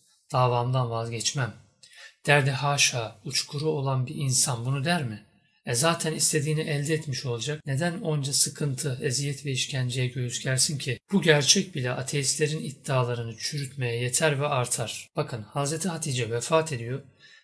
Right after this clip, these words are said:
Peygamberimiz iki yıl evlenmiyor. Şehvetine düşkün biri olsa boş durur mu?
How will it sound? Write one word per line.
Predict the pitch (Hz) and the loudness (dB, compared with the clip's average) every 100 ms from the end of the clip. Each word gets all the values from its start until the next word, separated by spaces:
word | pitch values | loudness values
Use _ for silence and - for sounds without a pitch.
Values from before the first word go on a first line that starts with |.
| _ | _
Peygamberimiz | - 127 143 143 143 143 165 151 - | 0 2 2 0 0 0 -2 -4 -6
iki | - - | -4 -2
yıl | 151 147 | 0 0
evlenmiyor. | 143 127 131 127 113 107 101 _ _ _ _ - - | -2 0 0 0 -2 -8 -12 _ _ _ _ -20 -4
Şehvetine | - 160 147 151 - 170 | 2 2 2 0 0 -2
düşkün | 135 127 - 156 | 0 -4 -4 -2
biri | 135 147 | 0 0
olsa | 131 117 - 117 | 0 2 0 0
boş | 127 123 147 | -2 -2 -2
durur | 160 | -4
mu? | 127 110 | -4 -8